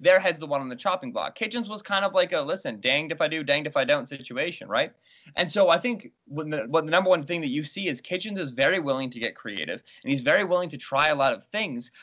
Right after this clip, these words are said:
because he doesn't have a lot to lose in this situation. And that's very, very valuable for a coordinator to have, offense or defense. So will that change if Kitchens is permanently installed as the offensive coordinator? I don't know. Uh, you know, you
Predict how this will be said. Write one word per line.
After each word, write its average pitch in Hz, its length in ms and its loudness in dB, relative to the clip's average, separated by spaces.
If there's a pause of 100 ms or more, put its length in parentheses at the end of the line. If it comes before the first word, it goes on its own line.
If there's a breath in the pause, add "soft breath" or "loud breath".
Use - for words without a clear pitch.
(160 loud breath)
because 233 640 -2
he 185 140 -8
doesn't 220 220 0
have 226 120 0
a 196 60 2
lot 190 200 4
to 147 60 -8
lose 147 300 -2
in 139 40 -8
this 123 160 -8
situation. 113 480 -8
And - 60 -6
that's - 160 -2
very, 208 420 -4
very 196 300 2
valuable 147 500 0
for 139 140 -4
a 127 60 0
coordinator 139 420 2
to 120 60 2
have, 120 200 2
offense 127 440 0
or 120 120 0
defense. 104 480 -10 (320 soft breath)
So 196 460 2
will 190 280 2
that 180 220 4
change 185 520 -2
if 147 120 -6
Kitchens 160 360 -6
is 143 220 -2 (140)
permanently 156 460 2
installed 139 380 4
as 135 80 -6
the 131 120 4
offensive 131 320 -2
coordinator? 170 540 0 (380 loud breath)
I 180 100 4
don't 220 240 2
know. 175 300 2
Uh, 131 360 2
you 165 120 -4
know, 156 40 -2
you 147 280 -4